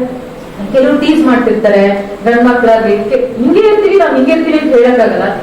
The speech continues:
ಕೆ-, ಒಳ್ಳೆಯವ್ರು ಇರ್ತಾರೆ, ಕೆಟ್ಟವ್ರು ಇರ್ತಾರೆ ಸಮಾಜದಲ್ಲಿ. ಎಲ್ಲರೂ ಒಳ್ಳೆಯವ್ರಾಗ್ಬೇಕು ಅಂತ ಏನಿರಲ್ಲ. So ನಿಮಗೆ ಏನಾದ್ರು ಟೀಸ್ ಆಯ್ತು ಅಥವಾ ಇನ್ನೊಂದ್ ಏನಾದ್ರು ಆಯ್ತು, ಹರಾಸ್ಮೆಂಟ್ ಅಥವಾ ಏನಾದ್ರು ಆಯ್ತು,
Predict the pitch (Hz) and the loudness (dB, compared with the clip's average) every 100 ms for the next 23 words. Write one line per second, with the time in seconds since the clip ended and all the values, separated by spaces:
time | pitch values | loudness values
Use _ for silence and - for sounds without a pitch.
0 | - - - 220 220 208 240 285 320 302 | -12 -14 -8 -2 0 2 2 4 2 2
1 | 311 285 294 262 277 285 269 254 233 240 | 0 0 2 0 2 2 2 0 0 2
2 | 233 247 240 233 202 233 277 277 247 285 | 0 0 2 0 2 2 2 2 4 2
3 | 294 269 254 254 247 240 220 202 196 170 | 2 2 2 2 2 2 0 0 0 -2
4 | 165 170 - - - - 339 302 359 339 | -2 -6 -12 -16 -14 -2 0 0 0 0
5 | 320 311 320 269 254 247 240 240 233 240 | 2 0 0 0 2 2 2 0 0 2
6 | 240 262 233 240 233 226 208 202 202 196 | 4 4 4 4 2 0 0 -2 -4 -6
7 | 202 - - 190 208 208 214 202 202 196 | -12 -14 -10 -2 0 0 -2 -4 -2 -2
8 | 202 220 226 214 202 - 240 - - | 0 0 2 0 -2 0 0 -2 -8